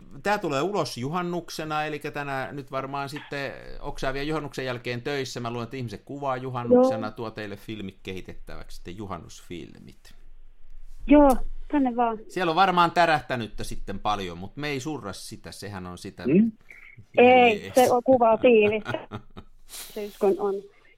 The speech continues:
Speaker 2: kuvaamisen arvoista.
Speaker 1: Mm. Että ainoa on,
Speaker 3: No
Speaker 1: että
Speaker 3: niin.
Speaker 1: veis-, veneessä ei saa seisten kuvata.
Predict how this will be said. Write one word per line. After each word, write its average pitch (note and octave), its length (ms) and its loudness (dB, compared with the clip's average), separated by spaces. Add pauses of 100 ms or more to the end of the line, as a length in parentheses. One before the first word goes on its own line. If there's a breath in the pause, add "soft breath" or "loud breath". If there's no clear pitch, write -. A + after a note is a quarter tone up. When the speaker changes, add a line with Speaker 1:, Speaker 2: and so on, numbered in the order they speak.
(120)
Speaker 2:
kuvaamisen G#3 540 0
arvoista. G3+ 520 -4
Speaker 1:
Mm. A3+ 120 0 (160)
Että A#2 240 2
ainoa F3 280 6
on, D#3 60 4
Speaker 3:
No G3 60 4
Speaker 1:
että G3+ 180 4
Speaker 3:
niin. A2+ 400 -2
Speaker 1:
veis-, D#3+ 380 0
veneessä D#3 460 -2
ei A2 100 -2
saa G#2+ 180 -2
seisten A#2+ 600 -6 (120)
kuvata. F2+ 480 -12